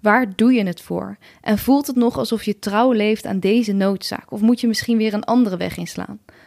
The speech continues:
Hou jezelf een spiegel voor. Kijk eerlijk naar jezelf. Twee. Probeer jezelf eens los te koppelen van social media. Wat als dat allemaal weg zou vallen? Al je volgers, je likes, wie ben je dan? Wat heb je dan voor jezelf opgebouwd?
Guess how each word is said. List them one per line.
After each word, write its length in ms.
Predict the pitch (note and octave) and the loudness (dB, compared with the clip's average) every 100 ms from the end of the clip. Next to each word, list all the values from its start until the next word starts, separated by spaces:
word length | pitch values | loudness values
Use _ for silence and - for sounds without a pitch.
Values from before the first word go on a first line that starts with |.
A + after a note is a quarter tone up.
| _ | _
Hou 260 | G#3+ C#4 | 4 6
jezelf 360 | C4 A#3 A3 G#3+ | 6 4 2 2
een 100 | G3 | -4
spiegel 440 | - B3 G#3+ - | -2 0 0 -2
voor. 340 | - - - - _ _ | -10 -14 -16 -20 _ _
Kijk 300 | - A3+ A#3+ - | -2 0 -2 -2
eerlijk 360 | A#3 G3 - - | 0 0 -2 -4
naar 180 | D#3+ D#3+ | -4 -4
jezelf. 540 | D#3 D#3+ - - - _ _ _ _ - | -6 -10 -12 -20 -20 _ _ _ _ -4
Twee. 320 | A3 F#3+ - _ _ - _ | 0 0 -2 _ _ -20 _
Probeer 380 | C4 A3+ C#4+ D#4+ | 0 2 4 4
jezelf 300 | C#4+ C4+ B3+ | 2 2 0
eens 160 | A3 | -2
los 260 | G#3+ D4 - | 0 0 -2
te 100 | C4 | -4
koppelen 400 | - B3+ A#3+ A3 | -2 -2 -2 -2
van 160 | G#3 G#3 | -2 0
social 400 | A3 A3 A3 G3+ | 0 0 0 0
media. 360 | G3+ - - - - - - | 0 -2 -8 -14 -20 -20 -4
Wat 300 | G3 D4 - | 2 2 2
als 140 | C4+ | -2
dat 260 | A3 - - | -4 -4 0
allemaal 420 | B3+ C#4+ A#3+ A3 | 2 4 2 2
weg 220 | G3+ A3 | 0 0
zou 200 | - F3+ | -4 -6
vallen? 340 | - - - - | -6 -12 -14 -4
Al 200 | - A#3 | 2 4
je 140 | A#3 | 2
volgers, 600 | A3+ B3 C4 - A3+ A3 | 2 0 0 0 -2 -4
je 120 | G#3 G3 | -4 0
likes, 480 | G#3+ A3+ A3+ - - - _ | 2 2 -2 -8 -14 -20 _
wie 280 | F#3+ C4 C4+ | 2 4 4
ben 180 | A#3 | 2
je 100 | G#3+ | 2
dan? 360 | G3+ G3 - G#3+ _ _ _ | 2 0 -2 -12 _ _ _
Wat 200 | A3 C4+ | 0 2
heb 160 | B3+ B3 | 0 0
je 120 | G3+ | 0
dan 260 | G#3+ C4 | 2 2
voor 160 | C4 A3 | 2 -2
jezelf 420 | G#3 G#3 G#3 A3+ | -2 2 0 0
opgebouwd? 760 | - A3+ - F3 - G#3+ - | -2 -2 -2 -4 -8 -10 -20